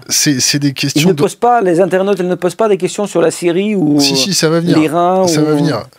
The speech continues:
Speaker 1: Le, le,
Speaker 2: non-prolifération.
Speaker 1: on, on, on a vu des, des, des banques de sperme
Speaker 2: Bah, allons-y, quoi. Qu'est-ce
Speaker 1: dé-,
Speaker 2: qui se passe
Speaker 1: débarquer,
Speaker 2: avec
Speaker 1: euh, et où les gens puis-,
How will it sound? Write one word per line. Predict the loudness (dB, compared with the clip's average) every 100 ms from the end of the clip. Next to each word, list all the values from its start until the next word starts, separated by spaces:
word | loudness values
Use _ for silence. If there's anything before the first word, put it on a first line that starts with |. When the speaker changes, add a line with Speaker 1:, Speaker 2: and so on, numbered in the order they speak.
| -6
Speaker 1:
Le, | -2
le, |
Speaker 2:
non-prolifération. | 0 0 0 0 2 0 -2 -6 -6 -6
Speaker 1:
on, | -6 -8
on, | -10 -14 -8
on | -4
a | -2
vu | -2
des, | -2 -2 -2
des, | -6 -6 -8
des | -6
banques | -4 -2
de | -4
sperme | -2 -2 -2
Speaker 2:
Bah, | 0
allons-y, | 0 0 -4
quoi. | -2 -2 -2 -6 -8
Qu'est-ce | -4 -4
Speaker 1:
dé-, |
Speaker 2:
qui | -6
se | -4
passe | -4 -2
Speaker 1:
débarquer, | -4 -4 -2 0 0
Speaker 2:
avec | -2
Speaker 1:
euh, | -6 -8 -10 -12 -12
et | -8 -8 -6
où | -6
les | -4
gens | -2 -4
puis-, | -6 -10